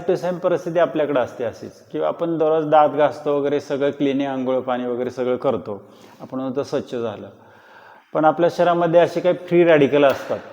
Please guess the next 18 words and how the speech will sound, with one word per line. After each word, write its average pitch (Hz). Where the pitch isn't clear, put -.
की 147
ते 143
आपल्या 147
शरीरामध्ये, 139
अ, 123
काय 139
करतात? 143
साठवून 139
राहतात. 107
आता 143
ते 160
कसे 175
साठतात? 139
फ्री 180
रॅडिकल्स 165
म्हणजे 151
काय? 135
तर 165